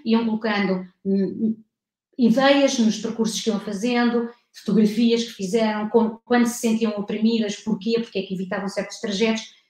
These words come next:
e essa informação foi toda colocada no aplicativo Epicolect five, que depois nós íamos recolhendo toda esta informação que foram fei-, que foi feita através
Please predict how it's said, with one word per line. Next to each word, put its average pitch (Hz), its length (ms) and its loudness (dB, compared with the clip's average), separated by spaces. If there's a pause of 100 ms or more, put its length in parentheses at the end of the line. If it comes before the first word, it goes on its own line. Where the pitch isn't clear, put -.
(240)
e 240 220 2
essa 240 160 0
informação 226 440 0
foi 226 200 0
toda 277 260 2
colocada 214 560 -2 (300)
no 208 260 -4
aplicativo 208 800 -4
Epicolect 180 600 -2
five, 277 540 2 (420)
que 285 80 2
depois 285 840 2
nós 214 480 2
íamos 233 280 2
recolhendo 240 640 2
toda 196 220 -6
esta 196 200 -8
informação 208 540 -8
que - 460 -12
foram 190 220 -2
fei-, 185 340 -2
que - 80 -20
foi 180 160 -4
feita 185 300 -4
através 185 520 0